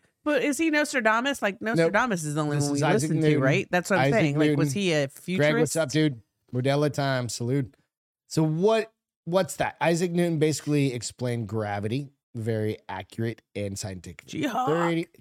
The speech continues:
Speaker 2: theory or nervous laughter. Well, even the best mathematicians and scientists out there are wrong every once in a while. That doesn't stop them
Speaker 1: Most of
Speaker 2: from
Speaker 1: the
Speaker 2: trying
Speaker 1: time.
Speaker 2: to share a good idea. Not, he brings up Nostradamus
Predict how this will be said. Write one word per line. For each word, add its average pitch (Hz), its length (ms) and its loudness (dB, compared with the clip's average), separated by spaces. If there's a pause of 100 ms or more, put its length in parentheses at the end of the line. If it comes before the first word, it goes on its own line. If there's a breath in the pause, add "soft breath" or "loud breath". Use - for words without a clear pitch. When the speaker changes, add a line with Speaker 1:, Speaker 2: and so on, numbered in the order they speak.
Speaker 2:
theory 170 500 2
or 151 300 2
nervous 123 340 -2
laughter. 110 320 -12 (460 soft breath)
Well, 170 420 2 (420)
even 208 640 2
the 165 160 2
best 147 340 0
mathematicians 127 720 -4
and 110 120 -6
scientists 110 420 -8
out 101 180 -8
there 101 280 -8 (480)
are 117 640 0
wrong 135 420 0
every 123 180 0
once 113 260 -6
in 107 80 -10
a - 20 -10
while. 113 420 -2 (300 soft breath)
That 127 140 -2
doesn't 117 260 -4
stop 107 240 -6
them - 100 -6
Speaker 1:
Most 143 120 -4
of - 40 -16
Speaker 2:
from 156 60 -10
Speaker 1:
the 147 60 -12
Speaker 2:
trying 117 140 -2
Speaker 1:
time. - 20 -8
Speaker 2:
to 104 60 -10
share 98 200 -10
a 92 60 -12
good 87 160 -14
idea. 95 300 -10 (640 soft breath)
Not, 143 240 0 (100)
he 160 100 -6
brings 131 360 0
up 127 80 0
Nostradamus 123 880 -2